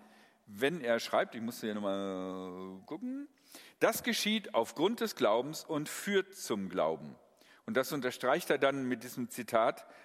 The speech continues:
aus Habakuk. Das ist das Entscheidende. Und dieser Satz ist einer der Kernsätze,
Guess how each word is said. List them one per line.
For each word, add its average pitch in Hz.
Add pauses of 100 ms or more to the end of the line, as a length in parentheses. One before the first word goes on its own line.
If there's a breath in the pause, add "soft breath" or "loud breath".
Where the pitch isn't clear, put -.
(140)
aus -
Habakuk. 98 (1600 loud breath)
Das 156
ist 226
das 208
Entscheidende. 127
Und 113
dieser 208
Satz -
ist 156
einer 151
der 147
Kernsätze, 190